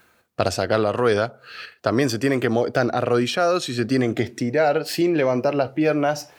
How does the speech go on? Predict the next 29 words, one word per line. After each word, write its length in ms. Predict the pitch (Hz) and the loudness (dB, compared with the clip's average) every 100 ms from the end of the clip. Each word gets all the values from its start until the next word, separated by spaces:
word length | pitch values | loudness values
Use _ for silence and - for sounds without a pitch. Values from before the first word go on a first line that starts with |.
| - - - | -20 -16 -4
para 200 | 110 110 | -2 2
la 120 | 110 | 2
derecha, 560 | 113 123 160 151 139 120 | 2 2 0 2 2 2
hacer 300 | 131 156 135 | 0 -2 -2
fuerza 500 | - 165 170 - 135 | -2 0 0 0 0
ahí. 400 | 135 151 143 - - _ _ _ _ _ | 2 2 0 -4 -20 _ _ _ _ _
El, 360 | - 131 120 131 | 0 0 0 0
mismo 240 | 147 170 | 0 2
el 60 | 147 | 0
que 100 | 127 | 0
tiene 180 | 147 139 | 2 2
el 80 | |
gato 300 | 127 147 147 | 4 4 2
delantero 380 | 123 120 120 127 | 2 2 2 2
y 40 | 113 | 2
el 100 | 113 | 2
gato 200 | 135 127 | 2 2
trasero 520 | 123 120 151 147 139 | 0 0 0 0 2
también 360 | 117 127 151 | 0 2 0
se 80 | 123 | -2
tienen 220 | 120 135 | -2 0
que 120 | 127 117 | 0 0
mover 280 | 117 131 | 2 2
un 100 | 123 | 0
poco 240 | 120 120 120 | -2 -2 0
más. 360 | 135 139 139 - - - | 0 0 -4 -16 -18 -2
Todo 220 | 160 156 | 0 2
cuesta 240 | 131 123 | 0 0
tiempo. 380 | 110 101 92 107 | 0 0 -2 -10